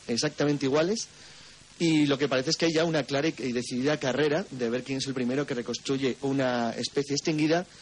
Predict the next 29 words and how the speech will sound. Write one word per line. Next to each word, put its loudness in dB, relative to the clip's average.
por, 2
eh, 2
sistema 0
de 0
clonación, 0
no -2
por -4
sistema -4
de -4
selección -4
genética, -4
que 0
en 0
eso -2
se -2
acaba -2
de -2
conseguir -4
un -2
gran -2
éxito -4
hace -2
poco, 0
como 0
fue -2
el -4
caso 0
del -2
huro. -8